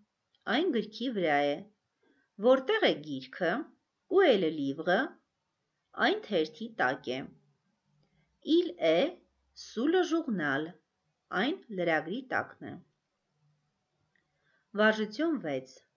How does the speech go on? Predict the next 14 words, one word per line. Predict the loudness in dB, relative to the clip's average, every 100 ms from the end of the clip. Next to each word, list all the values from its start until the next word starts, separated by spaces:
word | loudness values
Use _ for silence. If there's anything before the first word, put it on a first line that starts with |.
| _
Դի, | -6 0 0 -2 -10 _ _ _ _ _ 0
ասա։ | 0 0 -4 -4 -6 _ _ _ _ _ _ _ _
C'est | -4 -2 -2
une | -2 -6
cerise, | -6 -6 -2 -4 -4 -12 -18 _ _ _ _
սա | 0 0
կեռաս | 0 -2 0 0 -2 -6
է։ | -6 -6 -14 _
C'est | -10 -6 -4 -2
une | -2
vase, | 0 2 2 0 -6 -14 -16 _ _ _ _ _ _ _ _
սա | 0 2 2
ծաղկաման | 2 0 0 -2 -2 -4 -6
է։ | -6